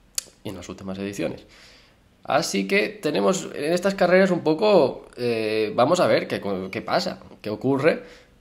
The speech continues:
porque Max Verstappen debería estar ahí arriba, Lewis Hamilton debería estar peleando también ahí arriba, pero es que Pérez y Ma-, y Bottas, mm, van a tener que forzarse también a estar ahí arriba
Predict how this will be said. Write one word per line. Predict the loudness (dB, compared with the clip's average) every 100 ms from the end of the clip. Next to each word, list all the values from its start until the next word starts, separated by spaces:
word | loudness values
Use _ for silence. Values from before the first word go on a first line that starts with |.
| _
porque | -6 -4 0 2 2 2 0
Max | 2 2
Verstappen | 2 0 2 2 -2
debería | -4 -2 -2
estar | 0 0
ahí | 4 4
arriba, | 4 4 4 2 -2 -12 -10
Lewis | -8 -8 -4
Hamilton | -4 -4 -4
debería | -4 -2 -2
estar | -2 -2 -4 -6 -20 _ _ _
peleando | -6 -4 -2 -4
también | -4 -2
ahí | 0
arriba, | 0 0 -2 -2 -4
pero | -6
es |
que | -4 -6
Pérez | -6 -8 -2 0 0 0
y |
Ma-, | 2 2
y | 2
Bottas, | 2 2 2 0 -2 -12
mm, | -8 -4 -2 -2 0
van | 2 2
a |
tener | 2 2 2
que | 0 0 0 -2
forzarse | -2 -2 0 0 0
también | -6 -4 -4
a |
estar | -4 -4
ahí | -2
arriba | 0 0 -2